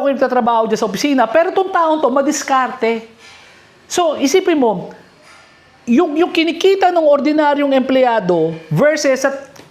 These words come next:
ordinaryong empleyado na may diskarte.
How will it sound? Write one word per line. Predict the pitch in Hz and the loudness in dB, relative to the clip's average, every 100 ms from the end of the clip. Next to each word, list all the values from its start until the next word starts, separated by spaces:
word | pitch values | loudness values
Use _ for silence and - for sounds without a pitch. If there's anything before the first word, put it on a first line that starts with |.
| - - | -12 -2
ordinaryong | 285 330 359 370 349 339 | 0 2 2 2 0 2
empleyado | 330 302 311 285 254 | 2 2 2 2 0
na | 254 | 0
may | 277 294 | 2 0
diskarte. | 254 233 - 165 139 - 190 180 143 | 0 -2 -2 -4 -4 -2 -2 -2 -4